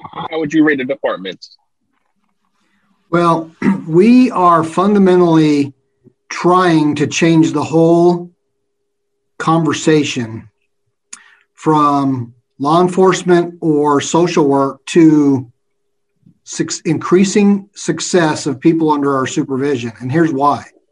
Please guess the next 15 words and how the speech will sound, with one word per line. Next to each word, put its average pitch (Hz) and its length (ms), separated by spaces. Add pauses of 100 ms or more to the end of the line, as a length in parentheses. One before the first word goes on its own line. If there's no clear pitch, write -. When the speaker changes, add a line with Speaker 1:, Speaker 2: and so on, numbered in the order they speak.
(1500)
Speaker 2:
Um, 131 640 (600)
I 196 160
was 208 260
a, 143 560 (300)
U-, 170 380
a, 156 140
a 151 220
presidentially 175 880
appointed 160 460
U 165 240
S 143 140
Marshal 147 460
for 123 160
ten 139 300
years 131 420